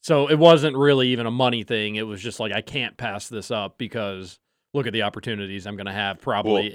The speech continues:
Speaker 1: in the very near immediate
Speaker 2: and,
Speaker 1: future."
Speaker 2: and I think the Rams knew that, and so they were gonna try to get him on the cheap. And
Speaker 1: Yeah.
Speaker 2: he was like, "Listen, I'm not, I'm not gonna take a, a pay cut. Like, come on."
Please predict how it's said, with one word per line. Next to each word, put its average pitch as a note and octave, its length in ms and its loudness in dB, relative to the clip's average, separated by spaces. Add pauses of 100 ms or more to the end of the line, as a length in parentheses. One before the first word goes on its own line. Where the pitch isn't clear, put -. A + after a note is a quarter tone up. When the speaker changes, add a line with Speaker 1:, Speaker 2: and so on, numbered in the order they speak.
Speaker 1:
in A#2 140 -6
the G#2 100 -6
very C3 580 2
near A#2+ 300 -2
immediate G#2 420 -6
Speaker 2:
and, G2+ 120 0
Speaker 1:
future." - 160 -8
Speaker 2:
and G#2+ 80 -2
I A2 100 4
think G#2+ 400 -4 (760)
the G#2 140 -4
Rams F#2+ 480 -2
knew F2+ 300 -6
that, A2 320 0 (140)
and F2 120 -12
so F#2+ 140 -2
they E2+ 160 -2
were F2 80 -4
gonna E2+ 180 -4
try E2+ 160 -4
to E2 80 -8
get E2 160 -6
him E2 100 -4
on D#2 120 -6
the D2+ 60 -14
cheap. F#2+ 400 -6
And G#3 80 -2
Speaker 1:
Yeah. G#3+ 100 10
Speaker 2:
he - 20 6
was - 140 -4
like, E2+ 240 -4
"Listen, A2 500 -2 (140)
I'm A#2 120 0
not, A#2+ 360 2
I'm A2+ 100 -4
not C3+ 140 2
gonna G2+ 180 -6
take G2 320 -4
a, D#2+ 220 -12 (120)
a E2 120 -18
pay F#2 260 -10 (320)
cut. G2 380 0 (840)
Like, G2+ 300 -4
come C3 140 2
on." E2 140 0